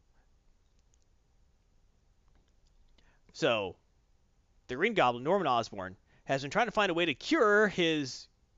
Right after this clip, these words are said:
Green Goblin cure, 'cause he must be Green Goblin so he can whoop some ass. And what he actually gets a hold of,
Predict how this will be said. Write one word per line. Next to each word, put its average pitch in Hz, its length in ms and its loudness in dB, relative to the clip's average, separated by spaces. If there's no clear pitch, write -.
Green 180 180 -2
Goblin 156 340 0
cure, 139 400 0
'cause 131 200 -6
he 143 60 -6
must 135 220 -6
be 131 60 -18
Green 131 180 -8
Goblin 135 380 0
so 143 140 -10
he 127 40 -6
can 113 120 -18
whoop 95 140 -14
some 90 120 -16
ass. 73 240 -18
And 143 180 0
what 208 120 2
he 240 140 2
actually 208 280 2
gets 180 200 -2
a 151 40 0
hold 156 280 2
of, 160 280 0